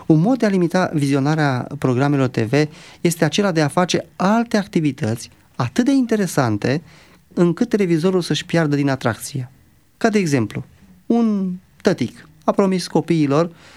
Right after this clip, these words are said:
că dacă vor citi un anumit număr de cărți în fiecare lună, atunci vor merge într-o excursie specială.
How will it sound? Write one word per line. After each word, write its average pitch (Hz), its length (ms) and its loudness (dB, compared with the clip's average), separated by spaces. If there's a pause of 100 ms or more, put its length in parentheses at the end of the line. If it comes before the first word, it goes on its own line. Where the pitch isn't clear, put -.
(120)
că 156 120 2
dacă 220 240 2
vor 190 180 2
citi - 200 -2
un 165 160 2
anumit 127 680 0
număr 180 280 2
de 160 120 0
cărți 110 600 -2
în 139 120 -2
fiecare 151 460 0
lună, 117 440 -2 (460)
atunci 196 240 2
vor 170 160 2
merge 151 260 2
într-o 143 180 0
excursie 131 400 -4
specială. 151 640 -2